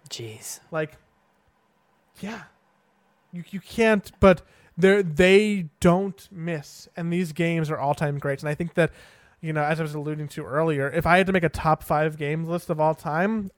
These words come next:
Speaker 2: Odyssey's in there. Also, Half-Life Alyx is in there and Hollow Knight, just so that I can
Speaker 1: I'd
Speaker 2: really,
Speaker 1: be
Speaker 2: you know, d-, r-, really, really ram it in there.
Speaker 1: Yeah, I'd take a shot.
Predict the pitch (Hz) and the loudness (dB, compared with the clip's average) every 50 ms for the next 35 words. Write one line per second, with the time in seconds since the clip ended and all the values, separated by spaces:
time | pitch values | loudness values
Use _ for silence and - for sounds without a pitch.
0 | _ _ - 156 180 214 226 - - 170 147 151 165 165 156 131 107 110 - - | _ _ -4 -2 0 0 -2 -2 -2 -2 0 0 0 0 -2 -4 -8 -10 -14 -16
1 | _ _ _ _ _ _ _ _ _ _ - 147 156 - 170 143 - 143 135 135 | _ _ _ _ _ _ _ _ _ _ -6 -4 -4 -2 -4 -4 -4 -4 -4 -4
2 | - - - - 139 139 135 127 143 - - - 165 165 170 170 147 139 151 - | -6 -10 -10 -8 -8 -6 -6 -6 -6 -8 -8 -6 -4 -2 0 0 -2 -2 -4 -4
3 | - 135 127 127 - - 156 165 160 - 151 - - 185 160 - 147 - 147 147 | -2 -2 -2 -2 -4 -4 -6 -6 -6 -8 -8 -8 -6 -6 -6 -6 -6 -6 -6 -6
4 | 143 156 175 180 175 151 147 139 139 143 147 - 160 156 156 156 160 156 - 156 | 0 2 2 2 2 0 -4 -6 -6 -6 -2 0 0 0 0 0 -4 -8 -8 -8
5 | 156 156 151 156 160 151 147 151 165 160 160 156 151 156 156 151 139 131 135 160 | -8 -6 -2 -2 -2 -2 -2 0 2 2 2 2 2 0 0 0 -2 -4 -2 0
6 | 160 160 151 143 143 143 143 131 127 127 135 139 143 - 143 143 127 139 131 - | 0 2 2 2 0 0 0 2 2 4 2 2 0 0 -2 -2 0 -2 -4 0
7 | - 156 139 143 135 135 - - | 4 6 8 8 6 6 2 -6